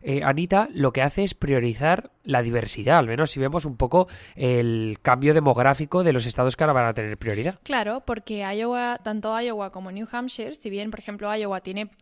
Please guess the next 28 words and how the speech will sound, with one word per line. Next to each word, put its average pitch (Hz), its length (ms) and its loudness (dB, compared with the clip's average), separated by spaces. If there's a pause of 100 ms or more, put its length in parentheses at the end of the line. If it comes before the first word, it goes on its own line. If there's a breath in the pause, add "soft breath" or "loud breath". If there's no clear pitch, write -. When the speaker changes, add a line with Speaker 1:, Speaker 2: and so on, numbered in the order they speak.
(160 soft breath)
Speaker 2:
poca 214 260 -4
población, 220 600 -6
son 240 180 -6
estados 254 380 -4
donde 240 440 -4
el 196 140 -10
porcentaje 220 840 -6
de 202 180 -10
población 196 460 -6
blanca 233 340 -6
es 233 80 -8
bastante 233 800 -4
elevado. 220 420 -2 (400 loud breath)
Y 226 180 -8
si 214 200 -8
miramos 226 400 -2
un 220 140 -4
poco 240 360 -4
el 208 140 -6
electorado 202 840 -4
demócrata, 254 680 -2 (260 loud breath)
tiende 240 260 0
a 254 40 -4
ser 262 200 -4
bastante 233 440 -6
más 226 320 -4
variado. 196 640 -2
Entonces, 208 520 -6